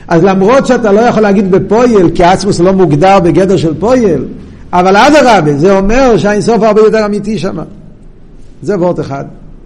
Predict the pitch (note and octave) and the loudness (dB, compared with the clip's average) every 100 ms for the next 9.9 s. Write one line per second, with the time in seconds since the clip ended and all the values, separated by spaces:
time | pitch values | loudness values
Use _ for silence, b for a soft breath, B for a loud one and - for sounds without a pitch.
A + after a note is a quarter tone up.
0 | - - - - - B B B B G2+ | -20 -20 -20 -20 -20 B B B B -4
1 | D#3 - D3 B2+ E3+ F3+ C#3+ C3 A#2+ A#2 | -4 -2 -4 -4 -4 -6 -6 -6 -8 -8
2 | A2 A2 - G#2+ G2+ - - - - - | -10 -12 -14 -16 -16 -20 -20 -20 -20 -20
3 | - - - - - - - - B B | -20 -20 -20 -20 -20 -20 -20 -20 B B
4 | B B - - C3 - D#3 C3+ G2+ G2+ | B B -6 -4 -6 -6 -6 -6 -8 -10
5 | G#2 - - B2+ D#3 C3 G2 F#2 F2 F#2+ | -12 -16 -12 -8 -6 -4 -4 -6 -8 -8
6 | D3+ D3 B2 G#2 F#2 - D#3+ C3+ A#2 G2 | -8 -6 -6 -6 -8 -6 -6 -4 -6 -8
7 | - - - - B B B B A#2 G#2+ | -14 -20 -20 -20 B B B B -12 -8
8 | A2+ G#2+ A#2 A#2+ D3+ E3 - C3+ A2 B2+ | -8 -4 -6 -6 -8 -10 -10 -10 -8 -6
9 | D#3+ C#3 A2 - C#3+ B2+ G#2 G2+ - | -6 -8 -10 -10 -8 -6 -8 -10 -18